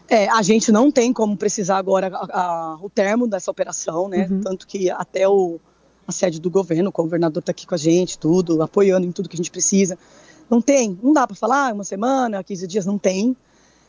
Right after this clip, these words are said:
Speaker 1: É, é bem possível que esse pro-, esse, esse atendimento se estenda aí, né, por, ah, mês, porque a, a, às vezes, o, assim,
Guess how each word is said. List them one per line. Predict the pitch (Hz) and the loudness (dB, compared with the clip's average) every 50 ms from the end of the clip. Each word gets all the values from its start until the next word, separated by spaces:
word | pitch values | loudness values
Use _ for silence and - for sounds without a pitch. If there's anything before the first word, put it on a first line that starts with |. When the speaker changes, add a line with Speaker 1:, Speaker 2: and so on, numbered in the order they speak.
| _ _ - | _ _ -2
Speaker 1:
É, | 202 175 175 175 175 170 175 185 202 - | 0 0 0 0 0 0 0 0 0 0
é | - 226 | 0 0
bem | - - 240 277 262 | 2 2 2 2 2
possível | - 339 - - 277 240 247 | 0 -2 -2 0 -2 0 0
que | - 240 | -2 -2
esse | 226 - - | -4 -4 -2
pro-, | - 226 226 - | -4 -4 -2 -2
esse, | 208 208 - - 220 202 202 190 190 185 180 180 185 - | -4 -4 -4 -4 -4 -4 -2 -2 -2 -2 -2 -4 -6 -6
esse | - - - | -4 -2 -2
atendimento | 214 - 262 269 233 247 233 208 196 208 - 208 | 2 4 4 4 4 4 2 0 0 -2 -2 -2
se | - - 254 | -2 0 0
estenda | 214 - - - - 226 247 277 269 220 202 | 0 0 -2 -2 0 2 4 4 4 4 2
aí, | 196 214 233 | 2 2 2
né, | 233 202 214 294 - _ _ _ _ _ _ _ _ _ _ _ _ _ _ _ _ _ | 2 2 2 0 -4 _ _ _ _ _ _ _ _ _ _ _ _ _ _ _ _ _
por, | - 226 262 277 240 - _ _ _ _ - 190 | -2 -2 -2 -2 -4 -12 _ _ _ _ -4 -2
ah, | 185 196 185 170 | 0 0 0 0
mês, | 175 160 180 196 214 254 294 311 269 - - - - - _ - | 0 0 2 2 2 4 2 0 0 -4 -6 -10 -12 -12 _ -14
porque | - 175 165 - 214 202 190 190 185 185 185 185 185 185 190 | -14 -12 -8 -4 -2 -2 -2 -2 -4 -6 -6 -6 -4 -4 -4
a, | 190 190 196 - - | -4 -4 -4 -6 -8
a, | 214 202 - - | -8 -10 -8 -6
às | 220 196 202 165 160 | -6 -6 -6 -6 -4
vezes, | 170 214 240 247 220 196 | 0 0 0 0 -2 -6
o, | 226 220 - | -10 -10 -10
assim, | - 190 - - 185 175 170 | -10 -12 -10 -6 -6 -6 -6